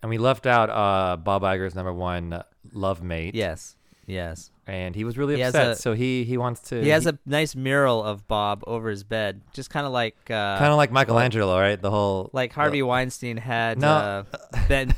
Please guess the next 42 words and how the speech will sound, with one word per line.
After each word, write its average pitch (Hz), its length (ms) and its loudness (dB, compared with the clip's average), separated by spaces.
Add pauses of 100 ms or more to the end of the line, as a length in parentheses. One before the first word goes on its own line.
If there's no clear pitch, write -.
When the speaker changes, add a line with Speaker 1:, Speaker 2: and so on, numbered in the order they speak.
Speaker 2:
Bill 143 180 2
Clinton 123 500 -6 (220)
in 113 100 -8
a 110 60 -6
dress 110 440 -4
over 107 260 -6
his, 104 360 -8
uh, 98 40 -4
Speaker 1:
Wait, 107 220 2
did 113 100 0
he 139 80 0
really? 107 340 -2
Speaker 2:
fireplace. 95 340 -8 (560)
<laughs> - 540 -12 (1120)
Speaker 1:
I 143 120 8
was 190 100 8
Speaker 2:
That's 131 100 4
Speaker 1:
thinking 202 200 6
Speaker 2:
the, - 20 6
Speaker 1:
more 170 120 10
Speaker 2:
that's 160 80 10
Speaker 1:
like 139 220 10
Speaker 2:
what 123 120 -2
they 117 120 -2
say. 123 200 -2
Speaker 1:
he 139 120 4
has, 131 300 6
like, 123 140 2
a 117 40 -2
picture 110 360 0
of, 107 80 0
like, 104 260 0
the 101 100 -2
Sistine 107 440 -4
Chapel 92 380 0
above 82 180 -2
his 80 120 -8
bed 80 300 -4
of 78 140 -6
him 80 260 -4
or 80 80 -6
something, 85 480 -2